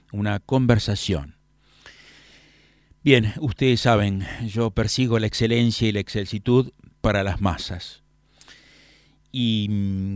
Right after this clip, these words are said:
creo que hemos hablado de algunas citas, eh, que continuaré haciendo.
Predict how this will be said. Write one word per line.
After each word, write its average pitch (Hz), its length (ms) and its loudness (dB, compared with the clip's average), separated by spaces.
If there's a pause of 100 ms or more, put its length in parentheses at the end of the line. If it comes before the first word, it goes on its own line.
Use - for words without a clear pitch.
creo 139 240 2
que 104 640 0
hemos 117 380 2
hablado 120 400 -2
de 110 80 -2
algunas 101 680 -8
citas, - 800 -4 (100)
eh, 123 80 -20 (1300)
que 98 340 -2 (400)
continuaré 107 680 0
haciendo. 98 720 -6